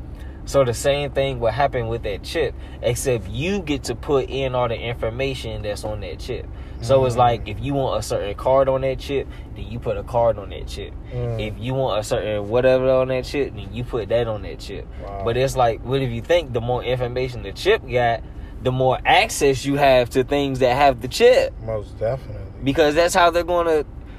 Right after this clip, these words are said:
Speaker 1: they, they, they're gonna make it <laughs> so that you basically have, the more you put on the chip, the more shit you're able to do.
Speaker 2: Yeah, exactly. Because I, have you seen the M one chip for the new, uh,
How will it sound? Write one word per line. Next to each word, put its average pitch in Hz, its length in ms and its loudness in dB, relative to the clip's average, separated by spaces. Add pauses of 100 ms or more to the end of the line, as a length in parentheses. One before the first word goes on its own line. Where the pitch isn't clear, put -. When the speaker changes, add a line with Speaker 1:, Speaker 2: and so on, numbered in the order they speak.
(180)
Speaker 1:
they, 147 140 4
they, 160 240 2
they're 147 160 0
gonna 190 320 6
make 170 380 4
it 180 180 2
<laughs> - 60 -2
so 240 80 8
that 185 240 6
you 160 100 -4
basically 156 500 2
have, 156 280 6
the 123 100 -2
more 151 220 2
you 151 100 -4
put 165 220 0
on 147 120 -2
the 147 60 -10
chip, 185 280 -2 (260)
the - 80 -10
more 143 320 2
shit 135 220 -2
you're 120 120 -2
able 131 260 4
to 120 100 -4
do. 123 180 -2 (400)
Speaker 2:
Yeah, 123 240 -2 (400)
exactly. 131 540 -4 (520)
Because 151 320 4
I, 151 220 4 (160)
have 151 240 0
you 175 80 -8
seen 180 240 0
the 147 160 -2
M 156 220 -2
one 165 200 0
chip 175 280 0 (140)
for 156 140 -2
the 143 120 0
new, 156 340 -2
uh, 135 600 0